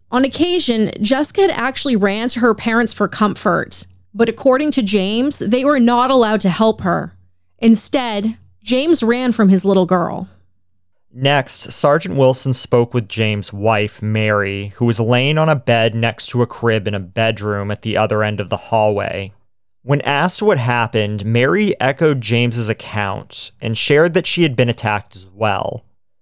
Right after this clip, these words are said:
Speaker 2: When asked if she ever contacted law enforcement regarding these home intrusions, she replied no, and that, quote, "This has been a huge God thing that they convinced us of,"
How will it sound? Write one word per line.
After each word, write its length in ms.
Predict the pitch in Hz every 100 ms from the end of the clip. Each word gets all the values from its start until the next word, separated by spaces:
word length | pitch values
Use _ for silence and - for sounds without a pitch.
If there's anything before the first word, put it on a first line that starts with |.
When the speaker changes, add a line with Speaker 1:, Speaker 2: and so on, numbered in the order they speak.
| _ _ _
Speaker 2:
When 200 | 120 139
asked 340 | 131 143 170 202
if 60 |
she 200 | - 175 -
ever 320 | 131 127 143
contacted 720 | - 127 127 127 113 113 131
law 240 | 104 101 104
enforcement 640 | - 117 120 - 143 107
regarding 500 | 113 104 104 107 120
these 200 | 131 127
home 200 | 139 143
intrusions, 840 | 143 - 143 143 147 151 156 - - _ _
she 220 | - -
replied 440 | 175 190 180 160 120
no, 580 | 117 113 101 87 98 - _ _
and 180 | 120 123
that, 260 | 120 120 -
quote, 380 | - 131 127 -
"This 320 | 113 147 -
has 180 | 202 160
been 180 | 156 151
a 60 |
huge 720 | 127 - 135 135 143 120 104
God 400 | - 113 107 110
thing 460 | - - 101 98 98
that 160 | 104 -
they 100 | 110
convinced 640 | - 110 92 110 104 -
us 160 | 98 -
of," 460 | 98 92 - -